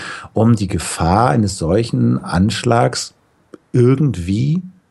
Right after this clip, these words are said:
ja, zu reduzieren. Ja, sind wir damit bereit, äh, äh, quasi durch Kontrollen an jedem Bahnhof zu gehen? Aber das ist ja, Bahnhof ist ja nicht das Einzige.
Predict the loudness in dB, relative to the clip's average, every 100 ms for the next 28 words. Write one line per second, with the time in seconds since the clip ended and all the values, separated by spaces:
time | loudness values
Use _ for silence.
0 | _ -2 0 0 -2 0 2 0 0 -2
1 | -2 -4 -4 -2 0 0 2 2 2 0
2 | -2 -2 -2 -4 -4 -2 0 0 0 -4
3 | -2 2 2 2 0 0 -2 0 0 2
4 | 2 0 0 0 -2 -4 -6 -4 -2 0
5 | 0 0 0 2 2 2 2 -4 -4 -2
6 | -2 -2 -2 0 0 -2 -6